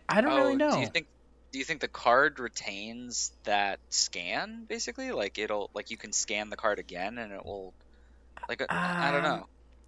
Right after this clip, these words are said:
Speaker 1: I mean, it might. I don't, I don't know. I feel like that would
Speaker 2: Uh,
Speaker 1: be
Speaker 2: that,
Speaker 1: really
Speaker 2: that,
Speaker 1: cool.
Speaker 2: that sounds, yeah, that sounds way too advanced, though, for it to be just a card.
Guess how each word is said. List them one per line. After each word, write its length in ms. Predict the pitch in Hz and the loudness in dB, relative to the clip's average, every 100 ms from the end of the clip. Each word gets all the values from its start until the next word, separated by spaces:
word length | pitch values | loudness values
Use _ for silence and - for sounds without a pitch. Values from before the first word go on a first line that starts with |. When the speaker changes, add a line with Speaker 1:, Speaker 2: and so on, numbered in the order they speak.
| - | -4
Speaker 1:
I 120 | - | 2
mean, 200 | 240 226 | 4 6
it 80 | 175 | 4
might. 600 | 147 143 151 202 247 - 147 | 4 6 6 6 4 0 4
I 140 | 190 | 6
don't, 140 | 202 | 6
I 160 | - 185 | 6 6
don't 140 | 180 | 8
know. 220 | 160 160 - | 6 6 4
I 140 | 170 | 2
feel 220 | 170 277 | 2 2
like 160 | 320 320 | 2 4
that 140 | 240 233 | 6 6
would 80 | 202 | 4
Speaker 2:
Uh, 40 | |
Speaker 1:
be 120 | 208 | 2
Speaker 2:
that, 80 | 165 | 2
Speaker 1:
really 220 | 175 175 | 2 2
Speaker 2:
that, 40 | 147 | 0
Speaker 1:
cool. 580 | - 139 135 180 220 | 2 2 4 2 0
Speaker 2:
that 120 | 233 - - | -2 -6 -4
sounds, 340 | 165 151 139 - - - | -2 -2 -6 -18 -20 -10
yeah, 140 | 139 | -2
that 140 | 139 143 | -2 2
sounds 240 | 175 147 | 0 0
way 340 | 113 110 113 117 | -4 -2 -2 0
too 580 | - 123 113 107 104 80 | -2 -4 -8 -10 -8 -6
advanced, 560 | 101 - 98 104 - - | -6 -6 -6 -4 -4 -4
though, 240 | 80 67 | -6 -6
for 220 | - 90 | -10 -8
it 100 | 69 | -8
to 120 | - 85 | -10 -12
be 120 | 87 | -12
just 200 | - - | -8 -8
a 20 | |
card. 560 | - 98 82 60 50 | -8 -6 -6 -6 -6